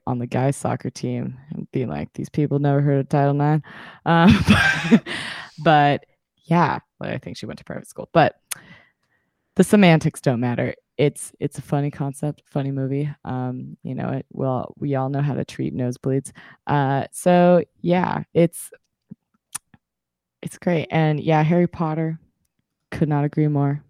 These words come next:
It's, it creates a whole world that we all saw on the pages on the screen, which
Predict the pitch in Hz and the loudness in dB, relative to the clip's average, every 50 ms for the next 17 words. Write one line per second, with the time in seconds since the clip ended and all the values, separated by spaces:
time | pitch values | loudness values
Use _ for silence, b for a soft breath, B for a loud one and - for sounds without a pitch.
0 | _ _ - 160 135 131 - - - - - - - - _ _ _ - 170 - | _ _ -6 -4 -4 -4 -6 -10 -20 -20 -20 -20 -20 -20 _ _ _ -12 -10 -10
1 | - - 147 139 143 143 - - - - - _ _ _ - 139 - - 147 147 | -8 -6 -4 -2 -2 -2 -4 -8 -20 -20 -20 _ _ _ -14 -10 -6 -4 -2 -2
2 | 151 147 139 143 143 143 139 139 143 139 - - _ _ _ _ - - - - | -2 -2 -2 -2 -2 -2 -2 -2 -4 -4 -8 -18 _ _ _ _ -6 -6 -6 -4
3 | - 135 135 131 135 131 - 139 131 131 131 131 - - - 127 127 127 135 131 | -4 -4 -4 -4 -4 -4 -4 -4 -4 -4 -4 -4 -2 -2 -2 -2 -2 -2 -4 -4
4 | 131 - - B B B B B B B B - - 175 180 175 - - 220 240 | -6 -6 -10 B B B B B B B B -2 0 0 0 0 0 4 6 8
5 | 240 180 127 131 - B B B B B B - 175 190 - | 8 8 6 2 -4 B B B B B B 2 2 2 2